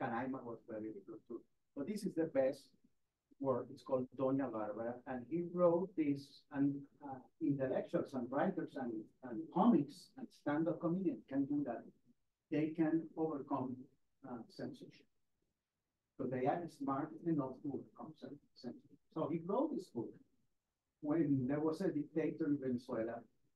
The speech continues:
like always, uh, uh, that was for many years there, and it was good. Name is Juan Vicente Gonzalez. And he even dedicated this book to him. But it was, the book is a novel that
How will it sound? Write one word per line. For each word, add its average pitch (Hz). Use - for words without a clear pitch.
like -
always, 110
uh, 139
uh, 135
that 135
was 135
for 143
many 151
years 139
there, 123
and 120
it 120
was -
good. 147
Name 120
is 127
Juan 127
Vicente 135
Gonzalez. 107
And 156
he 170
even 220
dedicated 190
this 151
book 147
to 135
him. 127
But 160
it 160
was, 185
the 147
book 185
is -
a 156
novel 135
that -